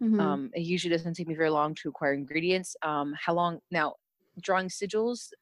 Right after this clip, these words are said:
Speaker 2: that has a lot to do with how long it takes me because, as I said, I typically use sigils in all my, in all my spell crafting. So sometimes that can literally take, like, a day,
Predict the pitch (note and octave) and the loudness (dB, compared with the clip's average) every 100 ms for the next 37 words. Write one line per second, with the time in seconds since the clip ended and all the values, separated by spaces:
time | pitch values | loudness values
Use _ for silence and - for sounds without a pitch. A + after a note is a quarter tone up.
0 | - E3+ D#3 - - - F#3 G3+ A3 - | -6 -2 -2 -4 -8 -4 -4 -4 -4 -4
1 | C4 C#4 C#4 C#4 C4+ C4 - C4+ - C4+ | -2 -4 -2 -2 -2 -4 -4 -4 0 0
2 | A3+ G#3 G3+ E3+ - F3 E3+ E3+ D#3+ D#3 | 0 0 0 -2 -4 0 2 2 0 0
3 | _ - F3 E3+ D#3+ D3+ D3 D3 D3+ D3+ | _ -8 -6 -2 -2 -2 -4 -2 0 -2
4 | C#3+ - C#3+ D3+ D3 D3+ _ _ _ _ | -2 -4 0 0 0 -4 _ _ _ _
5 | _ _ _ _ _ _ _ _ _ _ | _ _ _ _ _ _ _ _ _ _
6 | G3+ F#3 F3+ F#3 F#3+ F#3 E3+ - A3 G3+ | 2 4 4 4 0 2 -2 0 0 0
7 | - G#3 G3+ F#3 E3+ E3+ E3+ D#3+ D#3 - | 0 0 0 0 -2 0 0 2 -2 0
8 | D#3+ D#3 D3+ - E3+ D#3 D3 C3 F3+ B3 | -2 2 0 2 -2 2 4 4 4 0